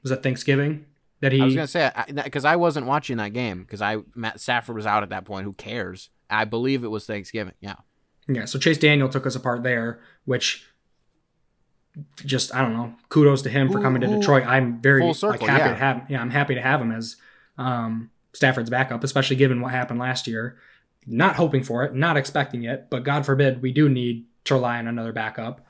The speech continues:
Speaker 1: I feel comfortable with Chase Daniel doing backup things, not, like, taking
Speaker 2: Yeah.
Speaker 1: us to the promised land or anything.
Speaker 2: There's no
Speaker 1: Um,
Speaker 2: Nick Foles.
Speaker 1: No. Um, what was the question?
Speaker 2: Uh, at
Speaker 1: <laughs>
Speaker 2: that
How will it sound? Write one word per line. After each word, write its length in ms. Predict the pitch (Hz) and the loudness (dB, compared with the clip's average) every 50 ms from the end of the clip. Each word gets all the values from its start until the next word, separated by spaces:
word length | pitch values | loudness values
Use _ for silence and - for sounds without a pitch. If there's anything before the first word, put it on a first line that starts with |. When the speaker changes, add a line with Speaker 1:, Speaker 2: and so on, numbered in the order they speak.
| _ _ _ _ _ _ _ _ _ _ _ _ _ _ _ _ _ - | _ _ _ _ _ _ _ _ _ _ _ _ _ _ _ _ _ 0
Speaker 1:
I 100 | - 135 | 0 0
feel 160 | 131 147 143 135 | 4 4 2 4
comfortable 340 | - 135 117 131 127 120 117 | 4 0 -2 -2 -4 -4 -4
with 100 | 120 - | -4 -2
Chase 180 | 131 120 113 | -4 -4 -2
Daniel 500 | - 123 117 117 117 113 117 120 - - 147 135 - - | -2 -2 -2 -2 -2 -2 -4 -6 -8 -8 -10 -10 -6 2
doing 300 | 180 180 170 151 143 131 | 4 6 6 6 6 4
backup 420 | 120 135 135 131 - 117 110 - - | 4 4 2 2 0 -4 -8 -8 -10
things, 360 | - 110 110 110 117 123 123 | -12 -12 -12 -10 -10 -8 -4
not, 360 | 131 127 117 101 95 - _ _ - | -4 -4 -4 -4 -6 -12 _ _ -8
like, 160 | 113 113 110 | -6 -6 -2
taking 220 | 107 113 98 87 113 | -2 -2 -2 -2 -4
Speaker 2:
Yeah. 40 | 113 | -6
Speaker 1:
us 80 | 110 - | -8 -10
to 100 | - - | -14 -16
the 80 | 110 | -8
promised 320 | - - 123 117 110 - 113 | -4 -2 -2 -2 -4 -6 -8
land 160 | 110 110 110 | -8 -10 -10
or 60 | 110 | -10
anything. 420 | 110 113 113 - 110 113 120 139 - - - - - - - - - - - - | -10 -10 -8 -8 -6 -6 -6 -8 -8 -14 -18 -18 -18 -20 -20 -20 -20 -20 -10 -2
Speaker 2:
There's 200 | 117 135 135 123 | 0 2 2 2
no 60 | 120 117 | 2 0
Speaker 1:
Um, 100 | 113 110 | 0 -2
Speaker 2:
Nick 160 | 113 110 - | -2 -6 -6
Foles. 460 | - 120 110 104 92 92 95 - _ _ _ _ _ _ _ _ _ _ _ _ - | -8 -8 -6 -6 -6 -8 -10 -16 _ _ _ _ _ _ _ _ _ _ _ _ 0
Speaker 1:
No. 200 | - 135 - 139 - - _ _ _ _ _ _ _ _ _ _ _ _ _ - | 2 2 2 0 -6 -18 _ _ _ _ _ _ _ _ _ _ _ _ _ -4
Um, 600 | - 127 135 131 123 120 117 113 110 110 110 113 _ _ _ _ _ _ _ _ _ _ _ _ _ _ _ _ _ _ _ _ _ _ _ _ _ _ _ _ _ _ _ - | 0 2 2 2 2 0 0 -2 -4 -6 -8 -10 _ _ _ _ _ _ _ _ _ _ _ _ _ _ _ _ _ _ _ _ _ _ _ _ _ _ _ _ _ _ _ -4
what 120 | - 160 185 | 2 4 4
was 80 | 165 | 4
the 60 | 139 131 | 4 2
question? 340 | 139 104 - - - - - _ _ _ _ _ _ _ _ _ _ _ _ _ _ _ _ _ _ _ _ _ _ _ _ _ _ _ _ _ _ _ _ _ _ _ _ - | 0 -4 -4 -6 -10 -14 -18 _ _ _ _ _ _ _ _ _ _ _ _ _ _ _ _ _ _ _ _ _ _ _ _ _ _ _ _ _ _ _ _ _ _ _ _ -10
Speaker 2:
Uh, 80 | 113 - - 131 - - | -10 -10 -8 -10 -10 -4
at 160 | 123 139 135 | -4 -4 0
Speaker 1:
<laughs> 0 | |
Speaker 2:
that 120 | - 175 | 2 8